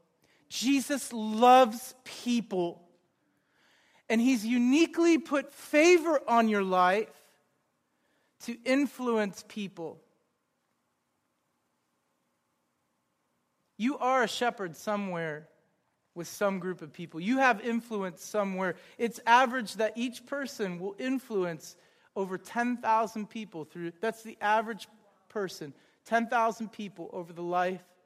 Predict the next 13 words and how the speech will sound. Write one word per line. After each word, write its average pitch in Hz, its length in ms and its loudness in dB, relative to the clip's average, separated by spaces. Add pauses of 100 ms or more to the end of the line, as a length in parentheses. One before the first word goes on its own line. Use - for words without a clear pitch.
(200)
over 180 200 -10
their 185 160 -6
lifespan. 160 640 -8 (2250)
Where 233 260 4
are 269 80 8
you 262 240 2
at 254 220 4
in 220 60 -6
that 226 200 -2
ten 240 220 -4
thousand? 240 460 -2
You're 202 100 -6
somewhere. 170 680 -6